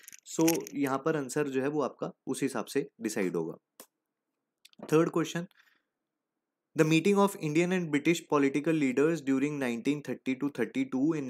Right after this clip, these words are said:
London has often been referred to as the first, second and third round table conference। It would be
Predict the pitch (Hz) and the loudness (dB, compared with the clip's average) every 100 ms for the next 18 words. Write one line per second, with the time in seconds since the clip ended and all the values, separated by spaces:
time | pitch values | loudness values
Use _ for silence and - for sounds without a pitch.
0 | 117 113 117 147 135 131 131 98 110 139 | -2 -2 -2 -4 -4 -6 -4 -2 -2 -4
1 | 139 131 131 131 107 110 - 151 143 139 | -6 -4 -4 -4 -2 -2 2 0 2 4
2 | 127 117 127 135 127 - - 143 160 - | 4 4 0 -2 -2 -4 0 2 0 -4
3 | - - 123 - 156 151 147 139 131 131 | -12 -2 -2 -2 -6 -4 -6 -6 0 0
4 | 123 120 113 113 110 117 107 104 104 - | 2 0 -2 -2 -2 -2 -2 -4 -6 -4
5 | 143 175 170 - - - - - 175 165 | -2 -2 -6 -14 -20 -20 -20 2 4 4
6 | 180 180 190 | 2 2 2